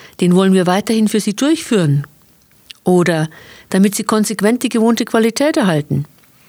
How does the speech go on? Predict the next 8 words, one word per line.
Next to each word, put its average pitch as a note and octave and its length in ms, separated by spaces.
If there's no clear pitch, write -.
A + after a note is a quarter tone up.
Wieder C4 280
die - 160
ersten G#3 360
drei G#3 180
Gründe F3 380
für F#3 100
Ihre F3+ 240
Liste. D3+ 440